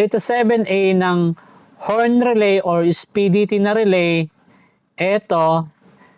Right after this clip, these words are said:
pin number eighty-seven, yung gitna,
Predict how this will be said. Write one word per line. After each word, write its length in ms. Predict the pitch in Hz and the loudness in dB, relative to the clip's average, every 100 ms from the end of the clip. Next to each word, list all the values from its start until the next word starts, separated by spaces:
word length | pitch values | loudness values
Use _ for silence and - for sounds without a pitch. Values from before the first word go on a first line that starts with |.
| _ _ | _ _
pin 160 | 175 190 | 0 0
number 280 | 190 190 190 | 0 0 0
eighty-seven, 720 | 180 185 - 202 202 175 165 | 0 -2 0 0 0 0 2
yung 160 | 165 160 | 2 2
gitna, 600 | 202 - 170 160 175 | 0 0 0 0 -2